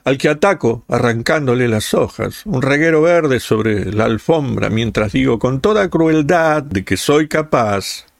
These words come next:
"Seguramente no tendrás tiempo para mandarlo a la universidad". Y acá vuelve una frase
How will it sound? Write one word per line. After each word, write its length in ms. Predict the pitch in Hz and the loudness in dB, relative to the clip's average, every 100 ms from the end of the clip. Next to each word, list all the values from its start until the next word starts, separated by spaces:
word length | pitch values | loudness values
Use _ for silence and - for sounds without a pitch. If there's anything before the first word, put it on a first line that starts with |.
| _ _ _ _ _ _ _ _ | _ _ _ _ _ _ _ _
"Seguramente 720 | - 160 190 202 180 175 170 170 | -2 0 2 2 2 0 2 2
no 160 | 170 | 0
tendrás 420 | 170 160 160 156 | 0 0 0 0
tiempo 380 | - 160 147 156 | 0 -2 0 0
para 200 | 151 147 | 0 0
mandarlo 640 | 139 135 131 139 151 139 | 0 0 0 0 0 0
a 60 | 127 | 2
la 260 | 120 110 107 | 2 0 0
universidad". 1040 | 110 117 104 104 - - 113 113 110 98 95 | 0 0 0 0 -4 -4 0 0 0 -2 -4
Y 160 | 95 | -4
acá 300 | 90 - 117 | -4 -2 -2
vuelve 320 | 117 120 117 107 | 2 2 0 -2
una 220 | 104 98 | -2 -4
frase 480 | - 120 - 120 | -2 -4 -2 -6